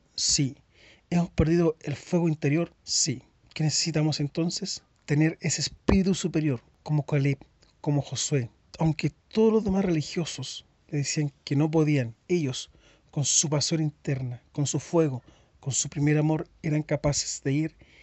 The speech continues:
y pelear contra los gigantes. Porque los gigantes van a estar todos los días de la vida esperándonos allá afuera. ¿Qué haremos nosotros? ¿Nos esconderemos a orar en nuestras cuevas? ¿O saldremos con esa pasión que tuvo David para enfrentarse al gigante? Porque ni siquiera sus líderes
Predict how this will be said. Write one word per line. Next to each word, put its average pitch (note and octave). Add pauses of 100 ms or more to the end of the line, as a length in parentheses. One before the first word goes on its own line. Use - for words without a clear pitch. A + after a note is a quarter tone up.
(220)
y D3+
pelear D3 (320)
contra C#3+
los C3+
gigantes. - (100)
Porque C#3+
los D3+
gigantes F3
van D#3+
a D3+
estar - (180)
todos F#3
los F#3+
días F#3+
de F#3+
la F3
vida E3+ (180)
esperándonos D#3 (100)
allá C#3
afuera. B2 (160)
¿Qué D3+
haremos D#3
nosotros? C#3
¿Nos -
esconderemos D3+ (120)
a C#3
orar C3 (400)
en D3
nuestras D3
cuevas? D#3+ (200)
¿O C#3+
saldremos D#3
con -
esa D3
pasión C#3+
que -
tuvo D3+
David C3+ (400)
para C#3
enfrentarse C#3+
al C3+
gigante? C3
Porque C#3
ni D3+
siquiera E3
sus C3+
líderes D#3+